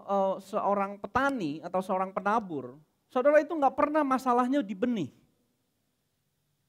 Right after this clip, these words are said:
Bu-, masalah seorang penabur atau petani itu nggak, bukannya ketiadaan benih, bukan. Tapi masalahnya adalah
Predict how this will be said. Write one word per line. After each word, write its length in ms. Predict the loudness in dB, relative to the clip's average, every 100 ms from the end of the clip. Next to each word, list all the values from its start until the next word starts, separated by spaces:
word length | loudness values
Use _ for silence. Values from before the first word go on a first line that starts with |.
| _ _ _ _
Bu-, 240 | -10 -10 -2
masalah 400 | 0 4 4 4
seorang 400 | 2 -2 -2 -4
penabur 560 | 0 2 2 2 0 -2
atau 160 | -4 -4
petani 400 | -2 -2 -2 -4
itu 80 | -2
nggak, 240 | 2 2 0
bukannya 480 | -12 -4 -2 -2 -6
ketiadaan 720 | -8 -4 6 8 8 4 4
benih, 320 | 2 2 -4 -8 -2
bukan. 320 | 0 0 -2 -6 _ _ _ _ _ _ _ _ _ _ _ _ _ _ _ _ _ _ _ _ _ _ _ _
Tapi 320 | 2 2 2 2
masalahnya 560 | 0 2 4 4 2
adalah 360 | 4 4 4